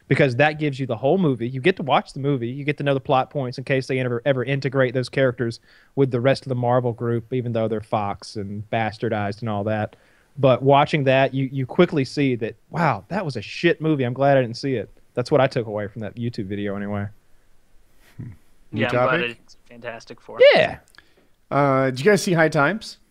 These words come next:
Speaker 2: No, High Profits.
Speaker 3: High Profits. I, if that's the one I'm thinking of, then I did watch at least part of it.
Speaker 2: Uh,
Speaker 3: Yeah.
Speaker 2: it, it's like
Speaker 3: Is that
Speaker 2: a
Speaker 3: the one where they have, uh, it's a new pot shop in, uh,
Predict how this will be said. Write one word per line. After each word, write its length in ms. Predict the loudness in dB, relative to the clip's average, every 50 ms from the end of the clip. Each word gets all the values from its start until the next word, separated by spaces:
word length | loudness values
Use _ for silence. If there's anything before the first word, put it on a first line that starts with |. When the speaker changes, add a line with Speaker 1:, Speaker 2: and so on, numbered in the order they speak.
| _ _ _ _ _ _ -2
Speaker 2:
No, 320 | 2 2 2 2 2 0
High 160 | 0 0 0
Profits. 640 | 0 2 0 0 0 -2 -6 -10 -12 -16 -20 -20 -20 _ -20 _ _ _ -20 -20 -20 _ _ _ _ _ _ _ -20 -16 -10
Speaker 3:
High 140 | -6 -6
Profits. 400 | -4 0 0 0 0 -2 -6 -6 -4
I, 100 | -2 -2
if 160 | -2 -2 0
that's 220 | 2 0 0 0
the 60 | 0 0
one 100 | 0 0
I'm 100 | 0 -2
thinking 300 | -4 -6 -6 -4 -4 -4
of, 100 | -4 -4
then 100 | -4 -4
I 180 | -4 -4 -4
did 160 | -6 -6 -4
watch 260 | -2 -4 -4 -4 -6 -12
at 220 | -10 -10 -8 -8
least 220 | -8 -10 -12 -10 -8
part 160 | -8 -8 -8
of 60 | -10 -16
it. 680 | -20 -20 -20 -20 _ _ _ _ _ _ _ -12 -10
Speaker 2:
Uh, 240 | -8 -8 -8 -8 -10
Speaker 3:
Yeah. 140 | -10 -12 -12 -14 -14 -12 -8
Speaker 2:
it, 180 | -6 -6 -6 -4
it's 280 | -2 -4 -2 -2 -2 -4
like 120 | -2 -2
Speaker 3:
Is 60 | 0
that 200 | 0 2 2 2
Speaker 2:
a 40 | 2
Speaker 3:
the 60 | 0 0
one 200 | 2 0 0 0
where 160 | 2 0 0
they 140 | 0 -2 -8 -6
have, 280 | -4 -4 -4 -4 -4 -4
uh, 140 | -4 -4 -4
it's 180 | -4 -4 -4 -2
a 260 | -2 -2 -2 -4 -8 _ _ _ -12
new 500 | -8 -6 -4 -4 -4 -4 -6 -6 -8 -8 -10 _ _ _ _ _ _ _ _ _
pot 300 | -2 4 4 4 4 2
shop 440 | -2 -4 0 2 2 2 0 -2 -6 -20 _ _ _
in, 320 | -8 -6 -6 -6 -6 -6 -8
uh, 280 | -8 -6 -6 -8 -8